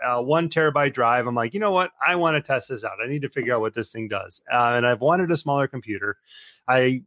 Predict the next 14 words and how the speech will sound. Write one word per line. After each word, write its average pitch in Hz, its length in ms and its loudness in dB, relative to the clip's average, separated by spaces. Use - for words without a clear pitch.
was 123 240 0
using 175 480 4
a 135 180 2
sixteen 160 640 0
inch 135 480 -2
MacBook 135 380 -2
Pro, 120 400 0
you 113 80 -6
know, 110 80 -8
thirty-two 139 480 0
gig 131 180 -4
of 123 120 0
ram, 120 540 0
uh, 117 280 0